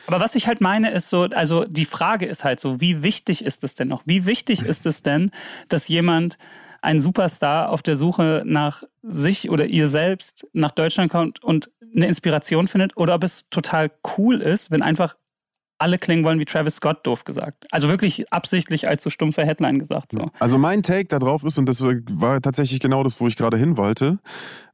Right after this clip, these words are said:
Speaker 2: ähm, ist es, wir, wir sind uns doch eigentlich einig, dass wir alle Individualität suchen, oder? Also wir finden doch alle es viel geiler, wenn irgendjemand etwas macht, was niemand anderes macht, als wenn wir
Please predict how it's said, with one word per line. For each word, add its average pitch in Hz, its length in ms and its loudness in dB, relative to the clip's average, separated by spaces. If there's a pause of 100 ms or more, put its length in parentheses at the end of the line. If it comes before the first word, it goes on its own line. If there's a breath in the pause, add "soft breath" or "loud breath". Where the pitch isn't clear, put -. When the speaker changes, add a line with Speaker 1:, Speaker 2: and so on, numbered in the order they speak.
Speaker 2:
ähm, 113 360 4 (1080)
ist - 220 0
es, 240 200 0 (340)
wir, 131 180 2 (160)
wir 147 140 2
sind 208 120 4
uns 196 100 0
doch 175 120 -2
eigentlich 180 480 0
einig, 156 380 2
dass 135 200 -2
wir 135 160 2
alle 175 400 2 (320)
Individualität 139 760 4
suchen, - 380 -4
oder? 165 360 2
Also 117 200 2
wir 135 80 2
finden 160 280 0
doch 151 180 0
alle 175 260 2
es 185 140 -2
viel 190 280 2
geiler, 160 560 2
wenn 131 200 0
irgendjemand 156 600 2
etwas 127 300 -2
macht, 147 260 0
was 127 160 -2
niemand 147 320 4
anderes 170 380 0
macht, 156 280 -2
als 117 220 0
wenn 135 240 2
wir 143 280 2